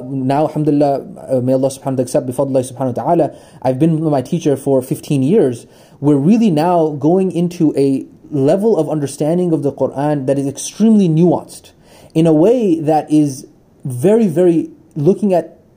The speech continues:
ayat that many would say this is redundant ayat. This is something that is a similar ayat. This is something that is, uh, a coincidence to say that these ayat are exactly the same. But then you'll be able to go into the context and say, "No, these ayat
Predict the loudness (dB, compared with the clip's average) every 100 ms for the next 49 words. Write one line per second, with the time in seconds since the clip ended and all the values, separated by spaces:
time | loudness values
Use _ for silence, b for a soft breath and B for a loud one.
0 | -10 -2 2 2 0 0 -2 2 2 4
1 | 4 2 0 0 -2 -2 -2 0 0 0
2 | -4 -8 -6 -4 -4 -2 -4 -2 -2 0
3 | 0 -4 0 2 4 2 -2 -6 -4 -4
4 | -2 -4 -2 -2 0 0 -2 -4 B B
5 | 0 0 0 -2 -2 2 2 2 -2 -4
6 | -4 -6 -2 -2 0 -2 0 2 0 0
7 | -2 -2 -2 -4 -4 -6 -6 -2 -2 -4
8 | -12 B B B 0 2 2 4 4 4
9 | 2 2 0 -2 -2 -2 -6 -4 -2 0
10 | -4 -4 -6 -2 0 0 0 -2 -4 0
11 | 2 0